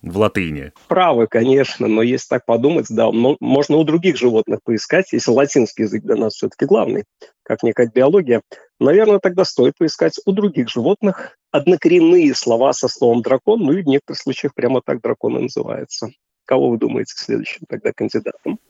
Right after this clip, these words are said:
Speaker 1: Ну вот, э, та же самая Драцена, или она же Гвианский дракон, вполне себе может быть, она же в простолюдии, э, каймановая ящерица. В общем-то, тоже зверь весьма себе мифически выглядящий, но тут есть одна проблема, с моей точки зрения.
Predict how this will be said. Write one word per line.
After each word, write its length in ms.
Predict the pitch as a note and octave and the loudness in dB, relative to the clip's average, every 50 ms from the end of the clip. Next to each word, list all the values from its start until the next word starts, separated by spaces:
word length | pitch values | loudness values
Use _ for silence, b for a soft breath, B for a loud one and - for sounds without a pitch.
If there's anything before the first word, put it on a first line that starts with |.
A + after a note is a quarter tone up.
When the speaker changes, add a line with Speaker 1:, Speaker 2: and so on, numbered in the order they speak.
| _ _ _ | _ _ _
Speaker 1:
Ну 180 | - G2+ A2 A2+ | -2 0 2 4
вот, 300 | A2 A#2+ C3 - - A#2 | 4 2 2 0 0 0
э, 200 | A#2 A#2+ A2+ A2 - | 2 2 2 0 0
та 140 | - A#2 G#2+ | 0 2 2
же 100 | G2+ A#2+ | 2 0
самая 540 | A#2 - - D3 C3 C#3 C#3+ C#3+ D3 C#3+ C#3+ | -2 0 0 0 0 0 0 0 0 -2 -2
Драцена, 600 | C#3 C3 E3 F#3+ F#3 - - B3 A#3 E3 A#2 G2 | -2 -2 -2 -2 -2 -2 0 0 0 0 0 0
или 180 | F#2+ F#2+ F#2 F#2 | -2 -2 0 0
она 360 | F2+ F2+ F2+ F2+ G#2 A#2 C3 | 0 0 -2 -2 -2 -4 -4
же 100 | B2 B2 | -4 -6
Гвианский 580 | G2+ F#2 F#2+ G2+ F#2+ F2+ F2 F2 - - G2+ G2+ | -8 -4 -4 -2 -2 -2 -4 -8 -10 -12 -10 -8
дракон, 460 | F#2+ G2 A2 - - D#3+ F#2 D2+ D2 | -8 -8 -8 -8 -6 -6 -6 -6 -8
вполне 360 | - - F#2 F2+ F2+ F2+ E2+ | -10 -10 -8 -8 -6 -6 -8
себе 200 | - - E2 F2 | -8 -8 -8 -8
может 240 | F2 F2+ F2+ F#2+ F#2 | -6 -6 -8 -8 -10
быть, 200 | A#2 F3 F#3+ - | -10 -10 -8 -6
она 200 | A2 G#2 C3+ D#3+ | -4 -4 -4 -4
же 320 | C3 C3 B2 A#2+ A2 G2+ | -4 -2 0 0 0 -2
в 160 | F#2+ F#2+ E2+ | -4 -6 -8
простолюдии, 800 | - - G#2+ - - - G#2+ G2+ A#2 D#3+ D#3 C3+ B2+ A#2+ A2+ A2+ B B B B B B B B B | -8 -8 -8 -8 -8 -8 -6 -6 -6 -6 -6 -4 -4 -4 -4 -6 B B B B B B B B B
э, 160 | A2+ G#2+ G#2+ | -4 -4 -2
каймановая 560 | - - B2 C#3 E3+ G3+ F3 G#2 F2+ F2 F2 | -2 -2 0 0 0 0 0 0 0 -2 -2
ящерица. 680 | E2 D#2+ D#2 D2 - - - D2 C2+ - - - - - _ _ _ _ _ _ - | -4 -4 -6 -6 -8 -10 -14 -16 -18 -18 -20 -20 -20 -20 _ _ _ _ _ _ -16
В 100 | - F2+ | -6 -4
общем-то, 360 | A2+ D3+ D3 - F#3 D#3 C#3+ C#3 | -4 -4 -2 -4 -4 -4 -4 -4
тоже 300 | - C3 B2+ A2 G#2 G2+ | -4 -4 -2 -2 -4 -6
зверь 340 | F2+ F#2 G2 A#2 G2+ D#2+ | -6 -6 -6 -6 -6 -8
весьма 420 | D2+ D2+ G#2+ A2 - C3 B2+ G#2 F#2+ | -10 -12 -12 -10 -6 -6 -4 -4 -4
себе 580 | - - G2+ F2 D#2 F2+ F2 E2+ D#2+ E2 D#2 C#2+ | -4 -6 -10 -8 -8 -8 -8 -8 -8 -10 -12 -12
мифически 720 | E2+ F#2 G#2 B2+ B2+ - D3 B2 - - F#2+ - - A2 | -8 -4 -2 -2 -2 -4 -6 -8 -8 -8 -10 -8 -8 -8
выглядящий, 640 | G#2+ G2 C#3+ - F#3+ G#3 G3 F3 F3+ - - - D#3 | -6 -4 -4 -4 -4 -6 -8 -8 -8 -8 -6 -4 -2
но 240 | D3 C#3 C#3 C#3+ D#3 | 0 0 0 0 -2
тут 280 | D#3 - G3 A3 A3 - | -2 -4 -6 -6 -6 -6
есть 260 | C#3+ E3+ F#3 - - | -6 -8 -6 -6 -8
одна 220 | C3 A2+ A#2+ D#3 | -10 -6 -6 -8
проблема, 360 | C#3+ - C3 A#2+ B2+ A#2+ G#2 F2+ | -6 -4 -6 -4 -4 -4 -6 -6
с 80 | - | -6
моей 140 | A2+ G#2+ G#2 | -8 -10 -10
точки 240 | - B2 - - C#3 | -10 -12 -10 -10 -10
зрения. 360 | C3+ E3 G3+ A3 G3+ D#3 C#3+ | -8 -6 -4 -4 -4 -4 -6